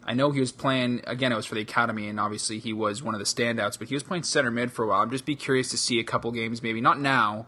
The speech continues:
you know, continue his development for maybe the next year or two, but I, I,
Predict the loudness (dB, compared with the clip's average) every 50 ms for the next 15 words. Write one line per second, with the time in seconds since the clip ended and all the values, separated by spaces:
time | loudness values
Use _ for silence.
0 | -16 _ -6 -4 -2 -2 -2 -4 -4 -2 0 0 2 2 0 0 0 2 4 4
1 | 4 2 -2 -4 -4 -4 -4 -2 -2 -2 -2 -4 -4 -6 -6 -4 -2 -2 -2 -2
2 | -2 -4 -4 -4 -2 -4 -4 -6 -10 -18 -20 -20 -20 -20 -20 -20 -20 -20 -20 -14
3 | -12 -12 -12 -12 -8 -4 -4 -4